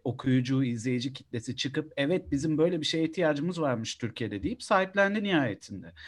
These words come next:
E, ya da Zaman Altı'nda da aynı şekilde. E, üretilen şeyin aynı zamanda yeni beklentileri doğurması gibi bir şey de var, e, içerik üreticinin sırtında, bir sorumluluk da var. Yani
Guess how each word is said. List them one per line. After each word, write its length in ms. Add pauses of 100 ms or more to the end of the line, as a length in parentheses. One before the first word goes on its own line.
(320)
E, 60
ya 420
da 260
Zaman 340
Altı'nda 460
da 60
aynı 240
şekilde. 600 (420)
E, 320
üretilen 600
şeyin 480 (100)
aynı 340
zamanda 760 (220)
yeni 460
beklentileri 800
doğurması 580
gibi 300
bir 300
şey 320
de 160
var, 260 (100)
e, 540 (140)
içerik 380
üreticinin 500
sırtında, 520
bir 40
sorumluluk 680
da 140
var. 180 (380)
Yani 520